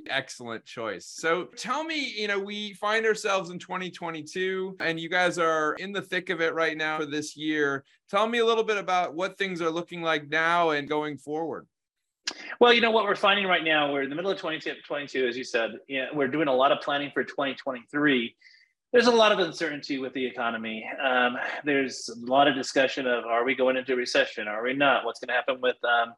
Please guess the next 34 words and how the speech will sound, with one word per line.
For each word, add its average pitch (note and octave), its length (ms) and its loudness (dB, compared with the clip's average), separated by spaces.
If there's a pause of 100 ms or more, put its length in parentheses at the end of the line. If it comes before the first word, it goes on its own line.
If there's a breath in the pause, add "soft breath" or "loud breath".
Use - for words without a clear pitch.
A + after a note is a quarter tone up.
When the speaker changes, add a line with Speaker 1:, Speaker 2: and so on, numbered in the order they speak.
(220 loud breath)
Speaker 2:
the C3 80 6
cost C3+ 320 6
of C3+ 80 0
money C3+ 300 2
and A2+ 100 -4
rising B2 360 -2
interest C3 320 -8
rates? G#2 360 -4
Um, A2 300 0 (440 loud breath)
so E3 540 6
there's F3+ 300 2
some F#3+ 240 0
reluctancy G3+ 1120 -4 (140)
to C#3+ 260 4
spend, E3+ 800 0 (220)
um, C#3+ 480 2
in D#3 140 0
our F3 180 4
industry G3 380 2
right G#3 240 2
now. G#3+ 360 0 (460 loud breath)
Um, C3 460 0
there's, C3 580 2
um, A#2 320 0 (120)
the B2 120 0
balance A3+ 400 4
sheets D3 220 -2
are A#2+ 80 0
very G#2+ 200 -2
strong. A2 340 -10
Many F#3 300 -6
businesses F3 460 0
have A#2+ 180 0
done A#2 180 -2